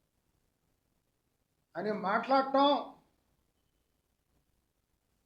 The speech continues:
నిజంగా జగన్ నీ నీచ సంస్కృతికి, నీ, నీ పనికి మాలిన రాజకీయ జీవితానికి, నీ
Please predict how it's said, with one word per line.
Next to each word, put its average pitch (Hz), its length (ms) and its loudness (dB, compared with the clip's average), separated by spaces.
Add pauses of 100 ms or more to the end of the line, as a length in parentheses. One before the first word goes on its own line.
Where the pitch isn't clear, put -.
(220)
నిజంగా 247 420 2 (180)
జగన్ 302 380 8 (1040)
నీ 170 100 -12 (180)
నీచ 202 240 -14 (260)
సంస్కృతికి, 220 880 -8 (2000)
నీ, 196 160 -6 (640)
నీ 180 100 -12 (120)
పనికి 226 240 -2
మాలిన 277 440 4
రాజకీయ 262 400 2
జీవితానికి, 247 880 -2 (1300)
నీ 233 180 0